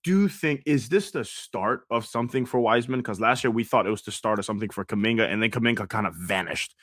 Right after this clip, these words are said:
and he was on the bench for a month after. So for Wiseman, I think the important thing is,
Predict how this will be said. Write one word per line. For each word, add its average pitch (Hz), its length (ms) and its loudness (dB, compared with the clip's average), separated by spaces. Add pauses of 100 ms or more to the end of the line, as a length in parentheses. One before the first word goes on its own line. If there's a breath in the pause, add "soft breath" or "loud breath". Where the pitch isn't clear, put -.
(140 soft breath)
and 113 100 -2
he 120 80 2
was 98 160 -2
on 104 140 4
the 101 60 0
bench 92 260 -8
for - 120 -2
a 98 60 2
month 101 240 2
after. 92 300 -2 (220 loud breath)
So 143 180 8
for 127 180 2
Wiseman, 127 400 6
I 110 80 4
think 107 240 -2
the 104 60 2
important 110 380 2
thing 107 120 0
is, 98 160 -2